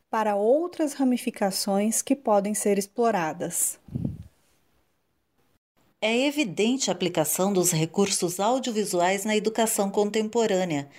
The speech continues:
Speaker 2: mas você sabe quais são as ferramentas que hoje fazem parte do cenário escolar? A professora Ana Maria vai contar pra gente quais são e o suporte que elas oferecem para o aprendizado dos alunos.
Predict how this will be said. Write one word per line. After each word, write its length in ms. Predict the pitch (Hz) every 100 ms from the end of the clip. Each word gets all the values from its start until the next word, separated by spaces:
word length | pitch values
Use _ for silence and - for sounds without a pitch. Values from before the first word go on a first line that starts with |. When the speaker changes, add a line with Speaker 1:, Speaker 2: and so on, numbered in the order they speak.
| - - -
Speaker 2:
mas 280 | 170 170
você 260 | 160 165 175
sabe 320 | 165 180 180 180 -
quais 400 | - 190 233 262
são 180 | - 202
as 160 | 190
ferramentas 640 | - 185 170 165 202 180 180
que 140 | -
hoje 200 | 175 165
fazem 360 | 165 170 165 160
parte 560 | - 175 196 214 -
do 100 | 165
cenário 480 | 185 - 165 180 202
escolar? 560 | 185 - 156 165 214 226 - - - - - -
A 100 | 170
professora 560 | 160 156 156 - 165
Ana 140 | 151 147
Maria 420 | 143 139 185 214
vai 160 | 196 196
contar 420 | 220 208 208 208
pra 220 | 226 220
gente 480 | 165 165 208 214 -
quais 420 | - - 247 277
são 400 | - 208 220 262 - - _
e 100 | 294
o 60 | 302
suporte 600 | - - 196 208 220 220
que 140 | -
elas 340 | 180 180 165
oferecem 680 | 202 277 277 196 196 214 208
para 200 | 196 185
o 80 | 185
aprendizado 920 | 226 269 269 254 226 190 175 175 185
dos 200 | 170 180
alunos. 640 | 208 185 160 143 135 -